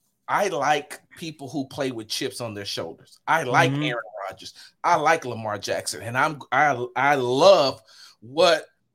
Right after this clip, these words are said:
Speaker 1: Cam Whitmore said last night. He's like, "It, it a hundred and fifty percent motivated me
Speaker 2: Hmm.
Speaker 1: to, to be better." And you remember Draymond Green from the Golden State Warriors. He can name, he went number thirty-five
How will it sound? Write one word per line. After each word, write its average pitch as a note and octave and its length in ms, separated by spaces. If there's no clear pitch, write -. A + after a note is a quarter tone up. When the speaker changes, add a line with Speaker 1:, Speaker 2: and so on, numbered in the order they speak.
Speaker 1:
Cam E3+ 360
Whitmore E3 400
said D3+ 340
last C#3+ 340
night. D#3+ 180
He's C#3+ 140
like, C3+ 180
"It, D3+ 180
it E3 140
a D3+ 80
hundred E3+ 300
and D3 80
fifty F#3 220
percent C#3 440
motivated A#2+ 680
me A2 340
Speaker 2:
Hmm. C3+ 140
Speaker 1:
to, B2 360
to A2+ 300
be C#3+ 260
better." A#2 520
And C3 400
you C#3+ 80
remember C#3+ 460
Draymond D#3+ 500
Green C#3+ 400
from C3+ 160
the B2 80
Golden C#3+ 240
State D3 240
Warriors. C3+ 380
He F#3 120
can C#3 220
name, C#3+ 260
he F#3+ 120
went E3 240
number C#3+ 200
thirty-five D3+ 840